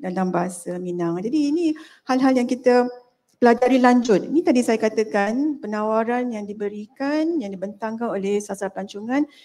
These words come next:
kita membaca lagi, lagi. Ya, pautan-pautan ini yang sangat menyenangkan saya,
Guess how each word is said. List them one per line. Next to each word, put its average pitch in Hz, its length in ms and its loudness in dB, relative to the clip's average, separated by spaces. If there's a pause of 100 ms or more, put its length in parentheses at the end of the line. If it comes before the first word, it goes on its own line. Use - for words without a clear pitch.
(160)
kita - 160 -10
membaca 208 400 -2
lagi, 196 560 4 (160)
lagi. 196 400 -2 (320)
Ya, 254 160 -2
pautan-pautan 202 640 0
ini 247 320 0
yang 190 240 -4
sangat 202 400 -6 (960)
menyenangkan 190 480 2
saya, 170 400 0